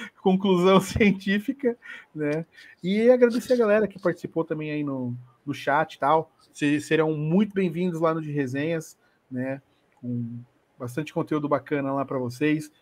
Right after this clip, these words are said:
Anime, tokusatsu, filme, série, galera. E pegando sugestões também, né? Também contem comigo no Instagram,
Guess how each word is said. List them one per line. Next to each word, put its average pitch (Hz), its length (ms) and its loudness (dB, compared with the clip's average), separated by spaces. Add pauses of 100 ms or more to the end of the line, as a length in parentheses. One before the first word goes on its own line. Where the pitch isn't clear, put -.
(160)
Anime, 147 440 0
tokusatsu, 143 1120 0
filme, 175 440 2
série, 151 760 4
galera. 165 600 2 (1300)
E 240 100 8
pegando 247 320 6
sugestões 247 500 2
também, 196 440 2 (320)
né? 139 260 -8 (1000)
Também 247 200 6
contem 262 240 6
comigo 254 300 4
no 247 80 8
Instagram, 208 520 2